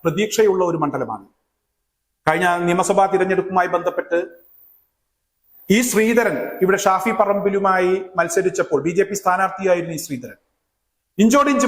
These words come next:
പോരാട്ടമാണ് കാഴ്ചവെച്ചത്. ഒരു സമയത്ത് ഇ ശ്രീധരൻ വിജയിക്കും എന്നുവരെ തോന്നിപ്പോകുന്ന ചില നിമിഷങ്ങൾ ഉണ്ടായിരുന്നു. അത്തരത്തിൽ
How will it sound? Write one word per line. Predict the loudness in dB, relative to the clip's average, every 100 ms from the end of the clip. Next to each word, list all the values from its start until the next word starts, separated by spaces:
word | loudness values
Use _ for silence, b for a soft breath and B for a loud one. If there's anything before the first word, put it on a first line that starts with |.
| 0
പോരാട്ടമാണ് | 2 2 2 2 2 0
കാഴ്ചവെച്ചത്. | 0 -6 -8 -10 -14 _ _ _ _ _ _ _ 0
ഒരു | 2
സമയത്ത് | 2 2 2 0
ഇ | 0
ശ്രീധരൻ | 0 2 2 0
വിജയിക്കും | 0 0 0 0 -2 -2 -8 -20 _ _ -2
എന്നുവരെ | 2 2 2 0 -2 -10 -14 -20 _ _
തോന്നിപ്പോകുന്ന | 2 2 2 2 2 0 -2 -2
ചില | 0 0 -2 -6
നിമിഷങ്ങൾ | -8 -6 -6 -2 -2
ഉണ്ടായിരുന്നു. | 0 -2 -2 -8 -14 -4
അത്തരത്തിൽ | -2 -2 -2